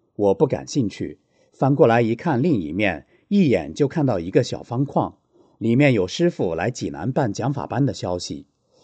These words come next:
谢谢老师，老师可来了，把我高兴坏了。第二天我就去报名了，一进大院门，冲门是一个小礼堂，挂着大幅广告：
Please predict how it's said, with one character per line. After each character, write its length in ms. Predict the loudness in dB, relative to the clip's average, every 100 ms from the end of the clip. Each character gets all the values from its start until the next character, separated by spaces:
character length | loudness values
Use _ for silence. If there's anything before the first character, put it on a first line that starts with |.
| _
谢 180 | 2 4
谢 180 | 4 4
老 200 | 0 -4
师， 400 | -8 -6 -6 -6 _
老 220 | -4 -2
师 260 | -2 2 2
可 280 | 2 -8 -10
来 200 | -8 -2
了， 260 | -2 -2 _ _ _ _ -10
把 160 | -2
我 180 | 0 2
高 220 | 2 2
兴 200 | 2 -2
坏 260 | 0 0 0
了。 200 | -4 -14 _ _ _ _ _ _ _ _
第 120 | 4
二 140 | 4 4
天 380 | 2 0 0 -2
我 100 | -4
就 160 | -2 -4
去 180 | -4 0
报 180 | 0
名 220 | 0 -4 -4
了， 240 | -4 -4 _ _ _
一 140 | -4 0
进 180 | 2
大 160 | 2 2
院 180 | 2 0
门， 360 | -2 -4 -6 -6 _ _ 0
冲 200 | 2 2
门 300 | 0 -2 -2
是 180 | 0
一 120 | 0 4
个 160 | 2
小 220 | 2 0
礼 180 | 0 -2
堂， 420 | -6 -10 -8 -8 -10 _ 0
挂 180 | 0
着 160 | 0 -4
大 180 | -4 -6
幅 200 | -4 -4
广 260 | -4 -4
告： 380 | -4 -2 -2 -6